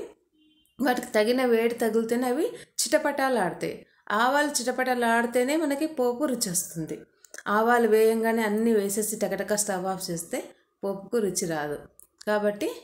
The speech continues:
మనకు మీడియం ఫ్లేమ్లో ఎంత స్-, ఆ, ఆయిల్ అనేది, నూనె ఎంత వేడి కావాలో ఆ టెంపరేచర్ వరకు మనం దాన్ని వేడి అవ్వనివ్వాలి.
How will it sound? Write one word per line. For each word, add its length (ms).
మనకు 320
మీడియం 420
ఫ్లేమ్లో 420
ఎంత 380
స్-, 180
ఆ, 60
ఆయిల్ 340
అనేది, 360
నూనె 380
ఎంత 280
వేడి 280
కావాలో 380
ఆ 160
టెంపరేచర్ 600
వరకు 300
మనం 240
దాన్ని 320
వేడి 280
అవ్వనివ్వాలి. 600